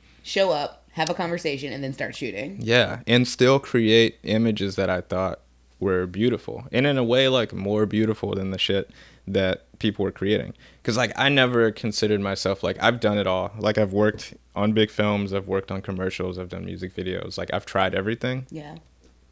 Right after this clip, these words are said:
Speaker 2: In a lot of different capacities as well. Like, been an A C, like, been a camera operator,
Speaker 1: Mm.
Speaker 2: like, you know, I've done location scouting, I've done,
Speaker 1: Ooh.
Speaker 2: like,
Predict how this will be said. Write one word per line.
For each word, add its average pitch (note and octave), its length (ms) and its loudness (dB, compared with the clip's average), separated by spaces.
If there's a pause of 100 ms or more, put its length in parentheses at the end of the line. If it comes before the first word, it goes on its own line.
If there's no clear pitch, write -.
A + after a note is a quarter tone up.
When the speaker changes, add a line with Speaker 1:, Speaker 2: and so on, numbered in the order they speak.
(180)
Speaker 2:
In A2+ 100 4
a A2 80 2
lot G#2 180 2
of G#2+ 80 0
different G#2 380 -4 (200)
capacities G2 540 -4
as F#2+ 140 -14
well. F#2+ 220 0
Like, F#2 240 -4 (600)
been F#2+ 100 -2
an F2+ 180 -6
A F#2+ 140 -2
C, G#2+ 720 0
like, G2 420 -6
been F#2+ 140 -4
a F#2 40 -8
camera G2+ 400 -6
operator, F#2+ 640 0
Speaker 1:
Mm. F#2 60 -4
Speaker 2:
like, F#2+ 320 -2 (460)
you G#2 180 0
know, F#2+ 180 0
I've G#2 120 -2
done A2+ 160 2
location G#2 400 -2
scouting, G2+ 600 -4
I've F#2+ 120 -6
done, G2 180 -2
Speaker 1:
Ooh. F#2 40 -4
Speaker 2:
like, F#2 400 -6